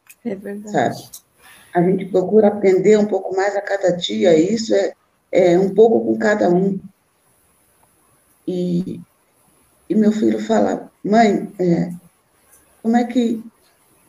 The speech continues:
Speaker 2: que Deus é maravilhoso. Você tá num lugar que você pode ser você.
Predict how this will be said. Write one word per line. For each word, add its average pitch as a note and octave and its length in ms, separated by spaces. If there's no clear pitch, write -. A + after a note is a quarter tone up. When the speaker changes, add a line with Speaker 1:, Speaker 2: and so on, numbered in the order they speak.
Speaker 2:
que A3+ 100
Deus A3 240
é G#3 60
maravilhoso. G3+ 800
Você F3 220
tá G3 140
num G3+ 180
lugar G3+ 400
que A3+ 60
você G#3+ 220
pode G#3 300
ser A3 180
você. A3+ 500